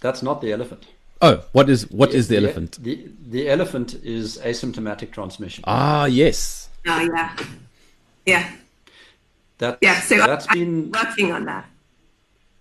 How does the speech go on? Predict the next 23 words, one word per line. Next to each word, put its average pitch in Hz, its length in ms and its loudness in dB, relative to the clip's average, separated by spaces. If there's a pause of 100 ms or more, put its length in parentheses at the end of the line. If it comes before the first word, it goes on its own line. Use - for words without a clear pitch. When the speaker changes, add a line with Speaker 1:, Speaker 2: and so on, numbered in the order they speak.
(520)
Speaker 3:
at 170 120 0
the 175 80 0
Speaker 1:
We 185 60 2
are 175 80 4
Speaker 3:
moment. 131 160 2
I - 40 2
Speaker 1:
working - 140 4
on 208 60 4
Speaker 3:
haven't 196 140 2
Speaker 1:
that. - 220 -6 (1200)
Speaker 3:
So - 180 4
the, 226 260 4
the 240 120 4
thing, 277 400 4
the 254 160 0
thing 302 260 2
with 277 120 4
asymptomatic 208 840 -2
transmission 185 680 -8 (720)
is, 208 460 0 (500)
first 269 260 0
of 240 160 2
all, 202 340 2